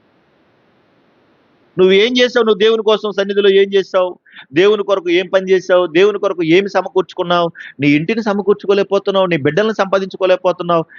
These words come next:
మరి ఏం సమకూర్చుకున్నావు అని అడిగితే దేవుడు నువ్వేం సమాధానం చెప్తావు? "ఎవరు లేరు ప్రభు, నేను ఒక్కదానేనండి, నేను ఒక్కనేనంటే" నువ్వు ఎట్లా, ఎలాగ ఆరాధన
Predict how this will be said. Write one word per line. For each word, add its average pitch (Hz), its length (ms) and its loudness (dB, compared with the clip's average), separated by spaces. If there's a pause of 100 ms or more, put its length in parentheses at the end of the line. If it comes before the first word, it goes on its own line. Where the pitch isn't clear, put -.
(160)
మరి 180 160 0
ఏం 214 180 4
సమకూర్చుకున్నావు 226 680 -2
అని 208 80 0
అడిగితే 196 320 0
దేవుడు 185 200 2
నువ్వేం 190 240 2
సమాధానం 214 420 -4
చెప్తావు? 202 320 -2 (320)
"ఎవరు 202 280 2
లేరు 208 240 0
ప్రభు, 185 260 0
నేను 180 200 -2
ఒక్కదానేనండి, 180 760 -4
నేను 170 180 -2
ఒక్కనేనంటే" 185 520 -6
నువ్వు 165 240 -6
ఎట్లా, 247 420 -2 (1300)
ఎలాగ 214 220 0
ఆరాధన 233 320 0